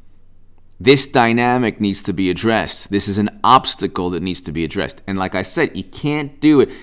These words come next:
If you wanna n-, not see Nikki Haley, or if you wanna write the letter to McConnell, that's good for the short term. Long term, you gotta meet with these people and speak to these people. And you gotta give Republicans on the fence an incentive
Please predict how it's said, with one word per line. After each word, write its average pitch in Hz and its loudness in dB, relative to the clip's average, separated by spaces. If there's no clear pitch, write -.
If 101 -6
you 127 4
wanna 156 2
n-, 165 -4
not 143 2
see 147 0
Nikki 135 2
Haley, 127 2
or 110 0
if 98 -4
you 107 0
wanna 110 0
write 113 0
the 107 0
letter 113 2
to 101 0
McConnell, 107 0
that's 104 -4
good 156 -2
for - -2
the 120 4
short 165 2
term. 87 -2
Long 170 -2
term, 123 0
you 110 2
gotta 113 0
meet 135 0
with 113 -6
these 104 -4
people 87 -6
and 85 -6
speak - -2
to 107 -4
these 73 -8
people. 55 -8
And 107 0
you 120 4
gotta 113 2
give 110 4
Republicans 117 0
on 110 0
the 98 -4
fence 117 -4
an 95 -4
incentive 92 -4